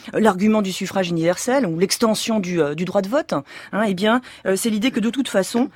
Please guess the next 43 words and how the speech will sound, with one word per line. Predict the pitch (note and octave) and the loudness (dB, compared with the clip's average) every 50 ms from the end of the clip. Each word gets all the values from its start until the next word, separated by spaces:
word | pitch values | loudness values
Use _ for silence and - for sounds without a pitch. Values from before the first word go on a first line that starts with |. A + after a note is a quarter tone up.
| _ - | _ -4
ça | - A3+ A3 | 2 4 4
ne | A#3 | 4
sert | A3+ - D4 B3 | 4 4 4 2
à | G3+ D#3+ | 2 2
rien | - E3 D#3 D#3 D#3 G#3+ C#4+ - - - - - | 0 0 0 0 0 -2 -4 -8 -12 -20 -4 -2
parce | E3 D3+ - - | 0 0 0 -2
que, | - - A#3+ B3 C#4 C4+ - - - - - - - - - - - - | -2 0 2 2 2 0 -4 -14 -20 -20 -20 -20 -20 -20 -20 -6 0 2
euh, | G#3 G#3 - - - | 2 2 2 0 -2
toute | - E4+ - | -2 0 0
société | - D#4+ C#4 C4+ - - A#3+ A3 - - B3+ C4+ D4+ F4+ F#4 - - _ _ - | 2 2 2 2 2 0 0 -2 0 0 0 0 0 0 -2 -6 -12 _ _ 2
est | B3 G#3+ | 2 2
divisée | G#3 A#3+ A3+ A3 A#3 A3 G3+ G#3+ A3+ B3 D4+ F4 - _ _ _ _ _ | 2 0 0 0 0 0 0 2 2 2 2 0 -2 _ _ _ _ _
en | - A3+ A3+ | 0 2 2
deux | G#3 G#3+ C#4 C#4+ | 4 4 2 2
couches. | C#4 - C#4+ C#4+ - - - - - - _ _ _ | 2 0 -2 -2 0 -2 -2 -4 -6 -8 _ _ _
D'accord ? | - F#3 F3+ B3+ C4 B3+ | -6 -2 2 4 4 4
Donc | G#3+ G3 G3 | 4 0 0
ça, | - C4 C4 | 2 0 0
ce | - A3 | 0 0
sont | G3 - G#3+ | -2 0 0
des | G#3 G#3 G3 | 0 2 2
arguments | G#3 F#3 F3+ G#3 G#3 G#3 A3 A#3+ | 2 2 2 2 4 4 4 2
qui | - A3 | 0 -4
sont | - - G3+ | -4 -2 -2
repris, | F3+ G3 G3+ - - A#3 A#3 | 0 0 -2 -2 -2 -4 -2
par | - F#3 E3 | 0 0 2
exemple, | F3 F3+ E3+ G3+ G#3+ A3 F3+ | 0 0 2 2 2 2 2
de, | F#3 F3 E3 - - - - | 2 2 0 -2 -8 -4 2
de | G3 G#3 | 4 6
Mosca | G3+ G3+ G#3+ G#3 - - G#3 F#3 F#3 G#3 G#3 - - - - | 6 6 4 2 0 0 0 0 0 0 -2 -6 -16 -10 -4
ou, | - A3 A#3 A#3+ B3 B3 - - | 0 2 4 4 4 2 2 4
euh, | G#3 G3 F3+ | 4 6 6
de | F3 F#3 G3 | 6 4 2
Pareto, | - G#3 F3+ F#3 F#3+ - - A#3 C4 B3+ | 2 0 0 0 -2 -2 0 0 2 2
de | G#3 | 0
Vilfredo | F3+ F#3 E3 - G3 F#3 G#3 G#3+ | -2 -4 -4 -2 0 0 2 2
Pareto. | - F#3 E3 E3+ E3 - - A3 A#3 C#4+ - - - - - | 2 2 2 0 0 0 0 0 0 0 -2 -6 -12 -2 0
Hein, | F#3+ G3+ | 2 2
l'idée | G#3 G#3+ F#3+ F#3 B3 C4 | 2 2 0 2 0 0
que, | B3+ - A3+ G#3+ G3 - - - - - | 2 2 0 0 0 -2 -8 -16 -8 -2
de | F#3+ C4 | 0 0
toute | D4 - D#4 B3 | 2 2 0 0
façon, | - - G#3 G3 - - A#3+ A3+ A#3+ D4 | 2 2 2 2 0 0 2 2 2 2